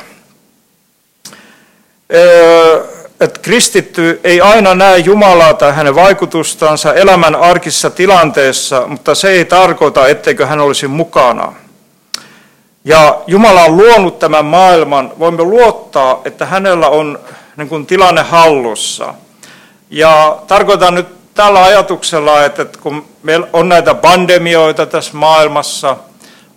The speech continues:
on valtioiden välisiä jännitteitä, jo tämä, niin kuin me luo-, voimme lukea,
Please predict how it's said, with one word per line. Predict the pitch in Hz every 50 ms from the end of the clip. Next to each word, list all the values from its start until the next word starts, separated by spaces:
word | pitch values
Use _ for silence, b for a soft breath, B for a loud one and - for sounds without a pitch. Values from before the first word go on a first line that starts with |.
| _
on | - 180 180 180 170 156
valtioiden | 147 165 180 190 196 185 - 190 185 175 165 165 170 160
välisiä | 143 160 165 165 165 160 151 - 175 151
jännitteitä, | 135 135 156 175 185 185 180 170 165 170 - - 185 160 160 151 175 160
jo | 151 143
tämä, | 131 - 165 170 170 170 165 160 -
niin | - 156 151 143
kuin | 139 151 151 147 143 139 - -
me | 143 143 147 147
luo-, | 143 147 147 165 165 160
voimme | 160 170 165 151 135
lukea, | 131 160 170 - - 180 165 165 156 151 147